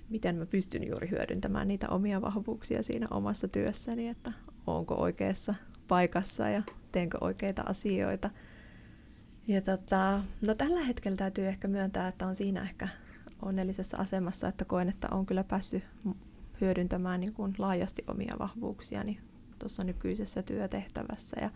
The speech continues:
ehkä nyt ensimmäisenä tulee mieleen tämmöiset niin kuin yhteistyö- ja vuorovaikutustaidot, että konsultin työ on aika ihmisläheistä ja vuorovaikutteista,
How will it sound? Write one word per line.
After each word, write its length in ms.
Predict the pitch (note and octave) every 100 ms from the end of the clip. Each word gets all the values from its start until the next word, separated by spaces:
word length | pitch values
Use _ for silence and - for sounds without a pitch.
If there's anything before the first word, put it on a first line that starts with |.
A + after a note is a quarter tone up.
| - - - - - -
ehkä 180 | - F3
nyt 140 | E3+
ensimmäisenä 600 | E3+ F3+ F#3 F3+ F#3 F3+ F#3
tulee 400 | G3+ F#3 F#3 F#3 -
mieleen 360 | F#3+ F#3 G3+ F#3+
tämmöiset 220 | G3+ -
niin 100 | F#3
kuin 100 | -
yhteistyö- 520 | F3 - F#3 - F#3
ja 120 | F3+
vuorovaikutustaidot, 1160 | G#3+ F#3+ G3+ G3 - - F#3+ - G3 G#3 - -
että 260 | - - G#3+ - - - - - - -
konsultin 560 | - F3 G3 F#3+ F3+ F3+
työ 260 | F3 F3 E3+
on 180 | F3+ -
aika 280 | G3 F#3 F#3+ - - - -
ihmisläheistä 920 | F#3+ - G#3 G#3 G#3 A3 A3 A3 - G#3+
ja 180 | G#3+
vuorovaikutteista, 1200 | G#3+ F#3 F#3+ G3 G3 - G#3+ - A3+ A3 A3 -